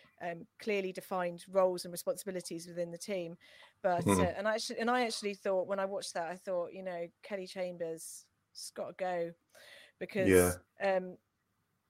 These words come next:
Speaker 1: I just thought that she's been, and having watched Reading play the first game of the season as well on telly against Man United, when they,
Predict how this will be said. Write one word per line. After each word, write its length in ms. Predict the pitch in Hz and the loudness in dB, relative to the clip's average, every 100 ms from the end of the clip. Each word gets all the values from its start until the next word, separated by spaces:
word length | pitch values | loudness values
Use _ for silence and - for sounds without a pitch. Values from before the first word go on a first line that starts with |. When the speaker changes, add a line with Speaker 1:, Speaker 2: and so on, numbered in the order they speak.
| _ - | _ -12
Speaker 1:
I 60 | |
just 180 | 214 - | -10 -6
thought 160 | 220 180 | -2 0
that 180 | 190 - | 0 -2
she's 240 | - 226 196 | -10 -8 -2
been, 440 | 220 208 196 196 - | -2 0 -4 -10 -8
and 140 | 196 202 | -8 -4
having 340 | 214 214 208 | -2 -2 0
watched 400 | 202 202 - - 220 | 0 -2 -4 -8 -2
Reading 360 | 196 190 180 | 0 0 -6
play 480 | 180 208 185 180 175 - | -6 0 2 2 -2 -6
the 80 | |
first 420 | 175 - 202 190 - | -8 0 0 2 -2
game 140 | 180 | -2
of 60 | 175 | -4
the 60 | |
season 360 | 175 175 175 180 | -8 -6 -6 -8
as 160 | 170 | -6
well 380 | 190 180 170 170 - _ _ _ _ _ - | 0 2 2 0 -6 _ _ _ _ _ -14
on 140 | - 180 | -10 -8
telly 540 | - 190 180 175 185 - | -4 -2 -2 -4 -8 -12
against 300 | 185 190 165 | -4 -4 -2
Man 120 | 180 175 | -8 -6
United, 600 | 180 180 175 170 165 - - _ - _ | -6 -6 -4 -4 -4 -6 -18 _ -20 _
when 200 | - 190 | -2 0
they, 260 | 185 180 175 | 0 -2 -4